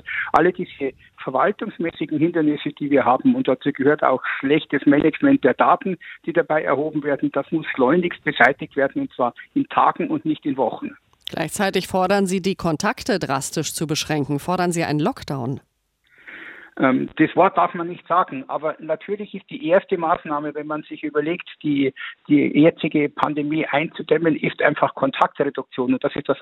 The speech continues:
Speaker 1: allererste. Denn Impfen wirkt nicht sofort. Und deswegen ist es wichtig, dass man das in drei Stufen macht. Man muss zuerst die Kontakte minimieren, die Zeit, die man dadurch gewinnt, mehr impfen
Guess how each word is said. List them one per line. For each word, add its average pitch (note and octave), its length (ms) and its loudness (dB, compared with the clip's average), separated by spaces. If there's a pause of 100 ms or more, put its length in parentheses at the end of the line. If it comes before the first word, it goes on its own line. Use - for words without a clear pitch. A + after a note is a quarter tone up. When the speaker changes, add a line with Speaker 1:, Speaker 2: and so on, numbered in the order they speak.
Speaker 1:
allererste. B2+ 720 2 (320)
Denn D3 260 -2 (180)
Impfen F3 420 -2
wirkt E3+ 280 -4
nicht D#3+ 300 -6
sofort. D#3+ 460 2 (380)
Und C#3 120 -4
deswegen D#3+ 380 -2
ist D#3 140 -6
es D3 100 -6 (220)
wichtig, D#3+ 600 0
dass - 200 2
man D3+ 320 0
das D3 180 2
in D3+ 120 0
drei C#3+ 280 4
Stufen G#3+ 420 -2
macht. D#3 280 4 (380)
Man C#3 120 -2
muss E3 240 -6
zuerst D3+ 360 0
die D#3+ 60 -10
Kontakte D3 560 -4
minimieren, F#3+ 640 -4
die D#3 160 -8
Zeit, D#3+ 320 2
die D#3+ 80 -4
man D3 160 0
dadurch D3 380 2
gewinnt, D#3 420 -2
mehr D3 380 6
impfen G#3 400 -2